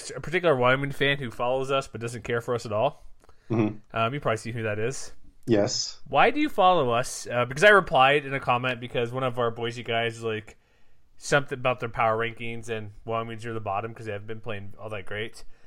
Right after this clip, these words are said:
Speaker 1: And the response is, 'cause I guess you take what you can get, where at least we didn't get beat up by some other school. It's like, well, Oklahoma State was ranked. It was a road game. They're pretty good.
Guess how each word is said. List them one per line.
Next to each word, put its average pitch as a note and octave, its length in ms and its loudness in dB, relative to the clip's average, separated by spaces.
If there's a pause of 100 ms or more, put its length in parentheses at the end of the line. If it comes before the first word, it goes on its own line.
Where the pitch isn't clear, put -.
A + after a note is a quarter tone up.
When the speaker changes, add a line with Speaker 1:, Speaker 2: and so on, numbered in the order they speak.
(240)
Speaker 1:
And D3 140 0
the F3 60 8
response G#3+ 420 6
is, D3 120 0
'cause D#3 140 0
I D#3+ 40 4
guess G#3 180 2
you C#3 60 -4
take D3 180 0
what C#3+ 160 -4
you C3 60 -10
can A#2+ 160 -10
get, B2+ 260 -4
where A#2 340 -2 (200)
at - 60 -6
least F3 180 0
we F3 40 -6
didn't E3 140 2
get D#3 160 2
beat D3+ 160 2
up D3+ 140 6
by C#3+ 180 4
some C#3 300 0
other C#3 180 2
school. D#3+ 320 0
It's B2 140 -2
like, A#2+ 240 -2
well, B2 320 -2 (440)
Oklahoma G#3+ 300 2
State E3 160 -2
was D3 140 -4
ranked. G#2+ 380 -10 (320)
It - 40 -12
was C3+ 100 -4
a C#3+ 60 2
road D3 220 4
game. C3 180 -2
They're A#2+ 80 -6
pretty C3+ 240 -6
good. C3+ 320 -4